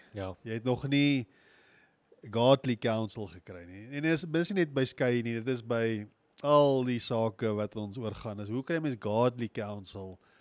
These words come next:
Speaker 2: Wat regtig jou toekoms en wat goed is en wat die,
Speaker 1: Ja.
Speaker 2: wat die woord sê jy moet doen, reg kry. Want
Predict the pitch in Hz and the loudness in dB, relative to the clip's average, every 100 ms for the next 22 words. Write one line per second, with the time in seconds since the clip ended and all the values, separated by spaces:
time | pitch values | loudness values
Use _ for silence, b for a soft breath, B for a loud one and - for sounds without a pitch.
0 | b b b b b b 127 135 156 190 | b b b b b b -2 4 4 4
1 | 160 165 156 151 143 147 - _ _ _ | 2 4 6 6 4 0 -8 _ _ _
2 | _ _ _ _ _ _ _ - 160 156 | _ _ _ _ _ _ _ -2 0 2
3 | 139 117 - - - b b b - 123 | 2 0 -4 -6 -10 b b b -10 -8
4 | 117 117 - - 151 143 123 127 123 117 | -6 -6 -6 -4 0 2 0 -2 -4 -4
5 | 113 107 120 113 131 135 - 123 107 101 | -4 -4 -4 2 4 4 2 -2 -2 -6
6 | 107 104 101 113 110 - 95 87 - _ | -6 -6 -4 -4 -4 -10 -18 -18 -20 _
7 | b b b b b 131 123 123 | b b b b b -4 -4 -4